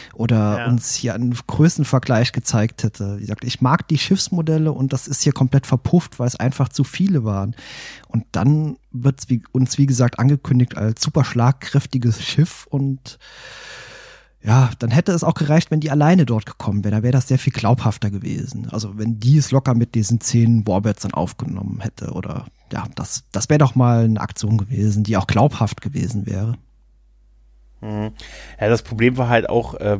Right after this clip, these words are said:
Speaker 2: es war halt too much. Einmal diese, wie du schon sagst, diese immens große Romulanerflotte, völlig,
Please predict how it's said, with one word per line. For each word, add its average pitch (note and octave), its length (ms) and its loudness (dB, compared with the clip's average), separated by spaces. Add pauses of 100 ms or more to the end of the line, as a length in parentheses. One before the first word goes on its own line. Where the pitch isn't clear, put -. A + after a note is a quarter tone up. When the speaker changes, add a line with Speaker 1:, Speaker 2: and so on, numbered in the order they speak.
(140)
Speaker 2:
es - 140 -10
war G#2 100 0
halt A2 160 2
too - 120 -4
much. G#2 480 0
Einmal G#2 220 2
diese, G#2 280 -2 (100)
wie G2 160 -8
du G#2 100 -2
schon A2 140 -4
sagst, A2+ 260 2
diese G#2+ 140 -4
immens G#2+ 380 0
große A2+ 280 -2
Romulanerflotte, G#2+ 800 0
völlig, A#2 420 0